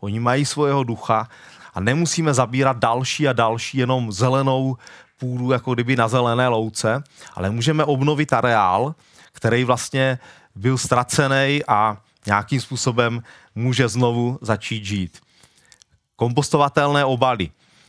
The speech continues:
My jsme úplně na začátku, když jsme, když jsme, eh,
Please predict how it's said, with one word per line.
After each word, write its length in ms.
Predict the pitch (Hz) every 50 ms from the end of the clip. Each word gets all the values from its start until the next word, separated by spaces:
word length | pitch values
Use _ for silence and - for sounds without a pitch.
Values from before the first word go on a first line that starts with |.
| _ - - - _ _
My 60 | 101
jsme 140 | 95 - 151
úplně 480 | 165 156 160 185 185 190 180 165 131 104 - _ _ - - - - - -
na 120 | 110 117
začátku, 560 | 131 185 190 - - 135 117 117 113 - - 110
když 180 | 110 113 110
jsme, 340 | - - 135 127 127 120 110 - _ _ _ _ _ _ _ _ _ _ _ _ _ _ _ _ _ _ _ - - - - - -
když 260 | 147 123 110 113 117
jsme, 380 | - - 131 127 127 127 120 113 - - - - - - - - - - - - - - - - _
eh, 40 | -